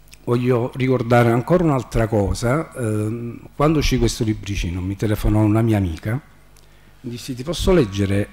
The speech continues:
la lettera di mio figlio, sette anni", mi ricordo,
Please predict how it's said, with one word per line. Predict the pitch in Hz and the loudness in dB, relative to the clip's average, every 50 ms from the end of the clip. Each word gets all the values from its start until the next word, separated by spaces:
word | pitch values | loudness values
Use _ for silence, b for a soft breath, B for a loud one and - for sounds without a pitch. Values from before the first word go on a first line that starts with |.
| - - | -10 -8
la | 120 110 107 | -4 -2 0
lettera | 110 113 117 - - - - - 110 104 107 110 | 2 0 0 0 -4 -8 -2 0 2 2 2 2
di | 110 107 104 | 2 2 2
mio | 104 107 107 | 4 4 4
figlio, | 104 - 120 113 107 104 107 104 | 4 4 2 2 0 0 0 0
sette | 101 - 113 104 - - 107 104 | 0 0 0 -2 -2 -2 -2 0
anni", | 104 101 95 92 92 90 | 0 0 -2 -2 -2 -2
mi | 95 98 92 | -4 -4 -4
ricordo, | 92 98 98 92 92 | -4 -4 -4 -6 -8